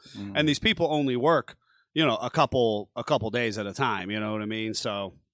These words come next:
Speaker 2: it's fascinating. Now, really, really well run for a lot of transient workers. Well, it's one of the things that's fascinating
Speaker 1: Well, it's
Speaker 2: about
Speaker 1: because
Speaker 2: sema.
Speaker 1: the car's driving itself. There's just a person in it. <laughs>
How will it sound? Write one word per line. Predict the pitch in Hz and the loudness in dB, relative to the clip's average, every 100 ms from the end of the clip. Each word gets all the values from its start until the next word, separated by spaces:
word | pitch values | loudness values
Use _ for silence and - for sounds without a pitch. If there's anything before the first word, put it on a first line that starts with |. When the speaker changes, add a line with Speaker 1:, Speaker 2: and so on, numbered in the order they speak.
| _ _ _ _ _ _ - | _ _ _ _ _ _ 2
Speaker 2:
it's | 160 - | 2 6
fascinating. | 170 139 113 160 | 4 4 4 6
Now, | 143 107 - - - - | 6 4 -8 -20 -20 -8
really, | 123 127 175 208 214 190 | -2 2 4 6 4 2
really | 151 185 190 190 | 2 4 4 0
well | 135 98 131 151 120 | -4 -4 2 2 2
run | 127 131 151 202 196 - - | 2 4 2 2 2 0 -4
for | 147 139 127 - | 4 6 4 2
a | 120 | 0
lot | 117 110 113 135 131 131 | 2 2 2 2 2 2
of | 127 117 113 104 - - | 2 2 0 -4 -12 -6
transient | - 135 127 135 120 139 139 - - 117 | 0 2 2 2 4 4 4 0 -4 0
workers. | 117 104 - 87 78 - - _ _ - - - | 2 2 0 -14 -14 -16 -18 _ _ -20 -2 6
Well, | 170 | 8
it's | 170 | 8
one | 311 294 | 6 6
of | |
the | 190 | 6
things | 185 | 4
that's | 151 - | 4 2
fascinating | - 135 127 160 147 | 4 4 4 2 4
Speaker 1:
Well, | 127 | 6
it's | 127 | 4
Speaker 2:
about | |
Speaker 1:
because | 131 139 139 | 4 2 4
Speaker 2:
sema. | 139 | 6
Speaker 1:
the | 135 | 6
car's | 139 | 4
driving | - 123 110 101 | 2 0 0 -2
itself. | - 123 104 - | -4 0 -2 -2
There's | 98 | -4
just | 98 95 | -4 -6
a | |
person | 117 107 - 98 | -4 -4 -4 -6
in | 95 | -6
it. | 95 - - - - - | -8 -12 -18 -16 -10 -2
<laughs> | - | -2